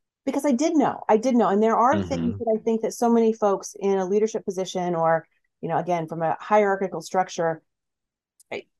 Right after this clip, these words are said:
Speaker 1: I don't know that it exists as much today, but, um, again, having a, a daughter in her mid-twenties, I think there is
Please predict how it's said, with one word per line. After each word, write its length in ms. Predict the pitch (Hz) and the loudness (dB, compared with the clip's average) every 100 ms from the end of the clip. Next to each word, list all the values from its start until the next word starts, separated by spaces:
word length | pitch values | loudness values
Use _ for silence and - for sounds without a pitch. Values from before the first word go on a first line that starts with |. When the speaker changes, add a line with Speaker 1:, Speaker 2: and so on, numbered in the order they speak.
| _ | _
Speaker 1:
I 80 | 269 | 2
don't 140 | 359 | 4
know 80 | 320 | 6
that 100 | 262 | 6
it 80 | 214 | 4
exists 300 | 196 214 185 | 2 -2 -4
as 100 | 165 | -6
much 300 | 165 180 - | -4 -4 -8
today, 380 | 208 214 214 208 | 0 2 4 2
but, 260 | 202 180 - | 2 2 0
um, 240 | 160 160 - | -6 -6 -4
again, 320 | 185 165 160 | -2 -2 -2
having 240 | 170 175 175 | -4 -2 0
a, 180 | 165 160 _ _ - | -2 -4 _ _ -14
a 40 | |
daughter 300 | 165 170 180 | -2 2 4
in 60 | 175 | 2
her 100 | 170 | 0
mid-twenties, 600 | 165 160 185 185 165 - _ _ _ _ | -8 -6 -6 -6 -8 -12 _ _ _ _
I 100 | 208 | -4
think 280 | 214 320 349 | 0 -2 0
there 160 | 302 220 | 2 4
is 320 | 233 233 | 4 2